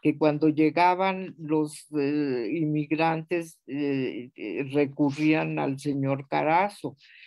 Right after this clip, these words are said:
Y en todas las cartas de los diarios de mi mamá veo que tuvieron siempre una relación cercana con el señor Carazo. Capón también, pero no,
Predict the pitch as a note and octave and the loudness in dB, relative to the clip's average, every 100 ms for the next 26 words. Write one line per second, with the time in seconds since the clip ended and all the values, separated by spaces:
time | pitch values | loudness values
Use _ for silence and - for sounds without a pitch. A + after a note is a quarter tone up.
0 | - - D3 D#3+ D#3 D3+ F3 G3 A#3+ A#3+ | -18 0 4 6 4 2 2 4 2 0
1 | F3 D3 C#3+ C#3+ - _ _ E3+ E3 E3+ | 0 0 -2 -8 -20 _ _ 2 2 0
2 | - E3+ E3 - _ D#3 C#3+ C3+ D3+ C#3+ | -4 -4 -4 -14 _ 2 4 2 2 4
3 | C#3+ C#3 D3+ D#3 D#3 D#3+ D#3 D3+ C#3+ C#3+ | 2 0 2 4 2 0 -2 -4 -2 0
4 | C3+ C3+ C3+ C3 C3 C#3+ F3+ E3+ D3+ E3 | 2 0 0 0 0 0 0 0 2 2
5 | D#3 D#3+ C#3+ D3 C3+ C#3+ D3+ D#3+ D#3+ - | 0 -2 -2 -2 -2 0 0 0 -6 -4
6 | F3 F3 F3+ - G3+ G#3+ - - - - | -2 -2 -4 -8 -8 -8 -16 -20 -20 -20
7 | - D3+ E3 E3 D#3+ D3+ C#3+ C3+ C3 C3+ | -8 -4 0 2 2 2 2 2 0 -2
8 | D#3+ D#3 E3+ D#3 - D3 C3+ D3 C#3+ D3+ | -2 -2 -4 -6 -2 -2 -2 0 0 -2
9 | C#3+ C#3+ C3+ C3 B2 A#2 - C3 C3+ C3+ | -8 -4 -2 -2 -2 -4 -2 0 0 -2
10 | - C3 A2+ G#2+ - C#3 - _ - - | -2 -2 0 -2 -6 -20 -20 _ -20 -20
11 | _ _ - F3 E3 - G3+ A3+ C4+ C#4 | _ _ -6 -4 -4 -4 -2 0 -2 -2
12 | B3 G3+ F#3+ E3+ E3+ F3+ - E3+ D#3 D3+ | -2 -2 -2 -2 -2 -4 -6 0 0 0
13 | E3 F#3 F#3 | -2 -2 -4